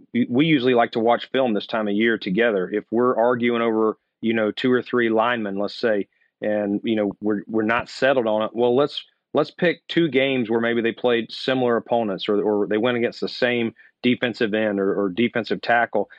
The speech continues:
and let's just watch 'em against some of the things,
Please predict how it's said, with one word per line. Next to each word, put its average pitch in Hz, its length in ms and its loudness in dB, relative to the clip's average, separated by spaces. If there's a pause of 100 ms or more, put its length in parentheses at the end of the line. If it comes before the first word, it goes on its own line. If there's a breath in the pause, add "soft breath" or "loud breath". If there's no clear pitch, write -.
(160 loud breath)
and 127 140 0
let's 156 160 0
just - 180 -2
watch 131 300 2
'em 95 120 -6
against 107 320 -4
some 127 160 -2
of 117 60 0
the 113 100 0
things, 120 440 -4